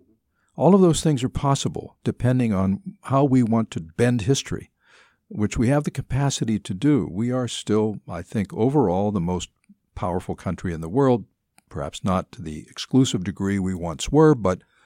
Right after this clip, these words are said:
still, all things considered, you know, people aren't looking to be China's ally. They are still looking to be ours.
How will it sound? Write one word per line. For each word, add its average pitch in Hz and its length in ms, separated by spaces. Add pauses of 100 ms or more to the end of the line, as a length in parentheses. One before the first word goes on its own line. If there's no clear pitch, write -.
(380)
still, 156 420
all 147 260
things 123 300
considered, 98 600 (580)
you 214 80
know, 160 160
people 160 300
aren't 123 240
looking 127 400
to 131 100
be 98 220
China's 95 480
ally. 101 560
They 143 100
are 139 140
still 139 340
looking 107 280
to - 80
be 87 140
ours. 95 440